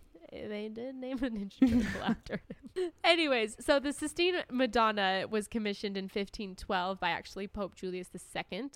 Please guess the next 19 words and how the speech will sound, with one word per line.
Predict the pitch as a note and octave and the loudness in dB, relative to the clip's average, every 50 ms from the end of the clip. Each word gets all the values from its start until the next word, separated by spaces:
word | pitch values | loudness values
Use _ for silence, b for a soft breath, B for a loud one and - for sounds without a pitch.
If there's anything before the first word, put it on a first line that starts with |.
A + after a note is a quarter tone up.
| B B B - | B B B 0
But | A3 A#3+ B3 G#3 F#3+ G3+ | 2 4 4 4 2 2
this | C4 D#4+ - - | 0 0 2 0
one | G4+ F#4+ E4+ C#4+ | 0 0 2 2
is | C4 A3 G3 | 0 -2 -2
different | - - A3 A#3 - - G#3+ G3 F#3 - | -2 -2 -2 -2 -2 -2 -4 -4 -4 -4
than | - G3 G3 | -4 -6 -6
her, | F#3+ - G3+ F3+ - - _ | -4 -2 -2 -2 -4 -6 _
his | - - A3 G3 - - - | -8 -6 -6 -6 -6 -2 2
other | G3+ G#3+ A#3+ A#3 A#3 G#3+ F#3 F#3 F#3 | 2 2 4 2 2 0 0 0 -2
versions | - F#3+ F3 F#3 - G3+ F#3+ F#3+ | -4 -6 -6 -6 -6 -6 -6 -6
of | G3 F3+ | -6 -8
the | F#3 F#3 | -6 -6
Madonnas | F#3 F3+ - F3+ F3 F3 F3+ F3+ - - | -8 -6 -4 -6 -6 -6 -6 -10 -12 -12
because | G3 F#3 - - G3 - | -14 -12 -12 -12 -12 -12
she's, | - - - B3 B3 D4 D#4+ D4 - - - - - - - | -12 -12 -8 -6 -4 -2 -4 -4 -6 -10 -16 -20 -20 -12 -6
like, | G#3+ G3 F3+ F#3 - b b b b b b b - | -4 -4 -4 -4 -8 b b b b b b b -14
m-, | G#3+ G3+ - - | -12 -12 -12 -14
truly | - - C#4+ D4+ D4+ B3+ | -8 -6 -2 0 0 2
majestic | A#3 G#3+ G3+ F#3 - F3+ D#3 D#3+ - - - D#3 A2 D#2 - - - | 0 0 -2 -4 -4 -4 -4 -4 -6 -8 -6 -6 -6 -6 -8 -14 -20